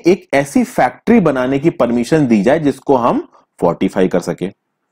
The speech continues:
इसकी परमिशन उनको शाइस्ता खान से मिली नहीं। शाइस्ता खान ने बोला, "तुम ट्रेडिंग कंपनी हो, तुमको ट्रेड करना है, तुम्हें फोर्टिफाई करने की क्या जरूरत है?"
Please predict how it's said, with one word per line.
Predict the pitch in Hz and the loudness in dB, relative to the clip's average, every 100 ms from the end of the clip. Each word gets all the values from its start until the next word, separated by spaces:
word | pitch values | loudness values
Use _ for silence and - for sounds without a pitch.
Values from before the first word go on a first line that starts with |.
| _ _ _ _ _ _ _ _ _ _ _ _ - | _ _ _ _ _ _ _ _ _ _ _ _ 2
इसकी | 202 - 226 233 | 2 2 2 2
परमिशन | - 208 147 151 147 185 | 2 0 2 0 0 -2
उनको | 185 135 135 151 175 | -2 -2 -2 2 0
शाइस्ता | - 113 110 - 127 | 0 -2 -2 -2 -2
खान | - 98 104 | 0 -4 -2
से | 165 | 0
मिली | 175 120 85 | 2 2 0
नहीं। | 78 | -4
शाइस्ता | - - - 127 127 240 | -12 -20 -4 -2 0 -2
खान | 254 170 220 | 0 -2 -2
ने | 220 | 0
बोला, | 123 104 - | 2 2 0
"तुम | - 202 | 0 -4
ट्रेडिंग | - 117 143 202 | 0 2 2 0
कंपनी | 160 117 117 | -2 -2 -2
हो, | 120 | 0
तुमको | 151 156 185 | 0 0 -2
ट्रेड | - 123 175 185 | 0 2 2 2
करना | 131 104 113 | -2 -2 -4
है, | 151 | -2
तुम्हें | 175 190 | -2 0
फोर्टिफाई | 135 120 185 165 170 | 0 0 0 0 0
करने | 170 160 175 | 0 0 -2
की | 175 | 0
क्या | - 214 | 2 2
जरूरत | 165 120 95 | 2 0 0
है?" | - | -4